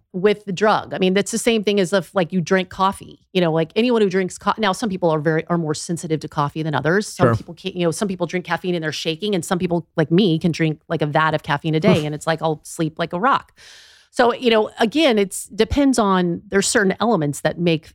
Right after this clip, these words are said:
Speaker 1: you know, people more sensitive to, to this stuff than others. But Adderall works the same way,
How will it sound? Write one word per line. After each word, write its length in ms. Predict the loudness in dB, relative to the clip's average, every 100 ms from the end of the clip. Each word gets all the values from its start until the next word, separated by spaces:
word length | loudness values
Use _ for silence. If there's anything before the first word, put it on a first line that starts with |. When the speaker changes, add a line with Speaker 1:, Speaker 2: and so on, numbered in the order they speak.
| _ _
Speaker 1:
you 140 | 0
know, 160 | 0 0
people 280 | -4 -4 0
more 160 | 0
sensitive 400 | 0 -2 -2 -2 -4
to, 80 | -4
to 140 | -2
this 120 | -2
stuff 200 | 0 -2
than 100 | 0
others. 340 | 0 0 0 0
But 200 | -2 -2 -14 _ _ _ _
Adderall 380 | 0 2 4 4
works 300 | 2 0 -4
the 80 | -10
same 320 | -2 0 2
way, 720 | 2 2 2 -2 -6 -8 -8